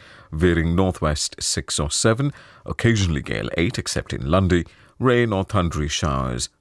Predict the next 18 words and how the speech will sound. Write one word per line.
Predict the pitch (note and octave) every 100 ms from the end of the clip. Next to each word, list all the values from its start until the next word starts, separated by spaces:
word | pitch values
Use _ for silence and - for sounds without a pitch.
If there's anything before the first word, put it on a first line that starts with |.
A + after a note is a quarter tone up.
| -
good, | F2+ D2 C#2+ - _ -
occasionally | - - A1+ - G1+ -
poor. | - G2+ E2 A#1+ - - _ _ _ _ _ _ _ _ _ - - - - -
Irish | E2+ D#2 C#2+ -
Sea, | B2+ F#2+ C2+ G#1+ _ _ _ -
variable | F#2 F2+ D#2+ C#2 C#2+
four | G2+ - F2+ D2
or | - B1
less, | D2+ A#2 -
becoming | - D#2+ D#2+ C#2+
cyclonic | C2 - D2+ - F#2+ F2
four | - A2
to | G#2+
six. | A#2 - A2+ - - - - _ -
Rain | F#2 D#2+ D#2 F#2+
or | G#2+ -
thundery | - - F#2+ D2+ D2
showers, | - D#2+ C2+ C#2 G2+ -